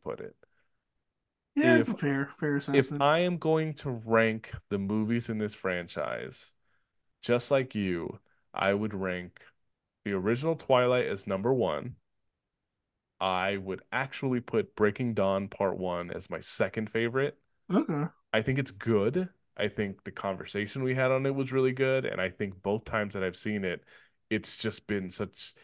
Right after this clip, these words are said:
Speaker 1: it's been good. I, I don't really have a ton of complaints about it. Um, I would put Eclipse after Breaking Dawn One as number three.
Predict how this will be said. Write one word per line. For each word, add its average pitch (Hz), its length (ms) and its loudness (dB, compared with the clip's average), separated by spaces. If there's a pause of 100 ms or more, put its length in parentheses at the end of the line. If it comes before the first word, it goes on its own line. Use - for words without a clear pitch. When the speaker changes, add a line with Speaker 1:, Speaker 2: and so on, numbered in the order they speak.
(240)
Speaker 1:
it's 151 260 6
been 120 300 4
good. 95 380 0 (540)
I, 95 200 2
I 110 40 2
don't 107 340 0
really 110 240 0
have 98 240 -4
a 98 60 -6
ton 95 220 -4
of 92 60 -6
complaints 98 440 -6
about 65 280 -2
it. - 140 -12 (760)
Um, 90 460 -2 (1700)
I 117 200 8
would 131 360 0
put - 600 2 (340)
Eclipse - 880 -2 (600)
after 113 320 4
Breaking 104 360 2
Dawn 90 300 0
One 80 480 -6 (760)
as - 200 -2
number 95 220 0
three. 104 460 2